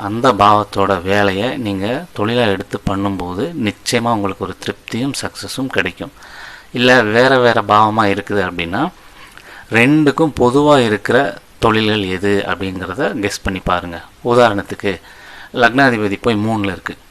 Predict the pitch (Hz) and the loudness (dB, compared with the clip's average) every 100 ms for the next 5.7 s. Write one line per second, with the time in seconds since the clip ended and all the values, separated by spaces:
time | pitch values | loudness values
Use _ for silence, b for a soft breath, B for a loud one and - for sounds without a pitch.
0 | - - - 120 127 117 98 90 92 - | -20 -20 -4 0 2 2 -2 -4 -10 -8
1 | 113 117 98 95 92 107 107 92 - 92 | -6 0 0 0 -6 -4 -4 -4 -6 -8
2 | - B B B 165 151 113 127 147 143 | -8 B B B 2 2 4 4 4 2
3 | 156 139 120 123 117 135 - - 104 98 | 0 0 2 0 -2 -4 -4 -6 -6 -4
4 | 127 185 - - - 123 131 139 139 113 | -4 -4 -10 -20 -2 2 4 4 4 2
5 | 110 104 104 104 95 92 | 2 2 0 -2 -4 -4